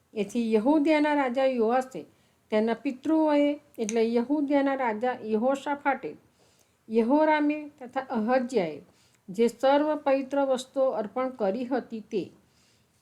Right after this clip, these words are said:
તથા તેની પોતાની અર્પણ કરેલી વસ્તુઓ, તેમજ યહોવાના મંદિરના તથા રાજાના મહેલના ભંડારમાંથી જે સોનું મળી આવ્યું તે સર્વ લઈને અરામના રાજા હજાયેલ પર મોકલ્યા,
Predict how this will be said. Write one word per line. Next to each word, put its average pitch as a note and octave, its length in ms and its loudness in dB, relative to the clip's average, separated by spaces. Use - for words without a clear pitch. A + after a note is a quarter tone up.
તથા G#3+ 260 0
તેની B3+ 380 2
પોતાની D4 580 0
અર્પણ B3+ 380 -2
કરેલી B3 480 -2
વસ્તુઓ, G3+ 480 -4
તેમજ C4+ 400 2
યહોવાના B3+ 520 2
મંદિરના C#4 680 0
તથા A#3 320 -6
રાજાના B3 540 -2
મહેલના B3+ 480 -2
ભંડારમાંથી A3 880 -2
જે A3 260 0
સોનું C#4+ 440 2
મળી B3+ 340 0
આવ્યું A#3+ 360 0
તે C#4 120 -6
સર્વ D4 420 2
લઈને C#4 420 0
અરામના C#4 500 2
રાજા B3 420 0
હજાયેલ B3+ 600 2
પર F3 280 -6
મોકલ્યા, G#3 580 -4